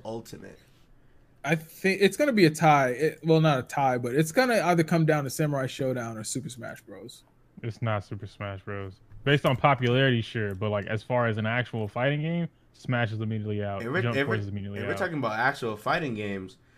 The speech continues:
Speaker 1: it's either between Mortal Kombat eleven or Samurai Showdown.
Speaker 3: Yeah.
Speaker 2: Um,
Speaker 3: D O A is up there too.
Speaker 2: I,
Speaker 3: D O A
Speaker 2: I,
Speaker 3: is a
Speaker 2: I
Speaker 3: very
Speaker 2: can
Speaker 3: solid
Speaker 1: Yeah, but
Speaker 3: game.
Speaker 1: D O A
Speaker 3: They
Speaker 1: is,
Speaker 3: made
Speaker 1: like, number three on the, on the top three list.
Speaker 3: Yeah, I would say it's
Speaker 2: Yeah.
Speaker 3: number three out of those.
Speaker 2: Well, yeah, 'cause the thing that made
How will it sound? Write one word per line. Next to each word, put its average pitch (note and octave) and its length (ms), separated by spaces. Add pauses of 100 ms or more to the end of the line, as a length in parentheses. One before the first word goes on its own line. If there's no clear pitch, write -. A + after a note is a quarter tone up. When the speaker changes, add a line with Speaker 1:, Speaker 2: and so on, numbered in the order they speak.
(140)
Speaker 1:
it's - 220
either D#3+ 180
between C#3 360
Mortal C#3 180
Kombat C3+ 280
eleven C3 340
or G#2 60
Samurai A#2+ 340
Showdown. G2+ 420 (1000)
Speaker 3:
Yeah. G#2+ 300 (300)
Speaker 2:
Um, D4 320
Speaker 3:
D E3+ 160
O E3 120
A E3 60
is D#3 100
up D3+ 120
there C3 100
too. C3+ 160
Speaker 2:
I, A#2+ 60
Speaker 3:
D A2+ 100
O C#3+ 40
A D3+ 40
Speaker 2:
I, F#3 100
Speaker 3:
is B2 100
a A2 100
Speaker 2:
I F4+ 120
Speaker 3:
very D4+ 260
Speaker 2:
can G#3 180
Speaker 3:
solid A#2+ 280
Speaker 1:
Yeah, D#3+ 80
but D3+ 80
Speaker 3:
game. G#2+ 80
Speaker 1:
D G#3 120
O F3+ 80
A E3 60
Speaker 3:
They D#3+ 80
Speaker 1:
is, - 40
Speaker 3:
made D#3 60
Speaker 1:
like, - 280
number C#3 300
three C3 420
on A#2+ 300
the, G#2+ 240
on C3 180
the A2+ 100
top A#2 420
three G#2 180
list. F2+ 320 (160)
Speaker 3:
Yeah, A#2+ 300
I A#2 40
would B2+ 160
say C3 160
it's B2 140
Speaker 2:
Yeah. A#2+ 60
Speaker 3:
number A2 220
three A2 200
out G#2 140
of G2+ 60
those. G2+ 220
Speaker 2:
Well, G#3+ 320
yeah, G#3 260
'cause D#3+ 360
the E3 120
thing B3 320
that D3 240
made E3 420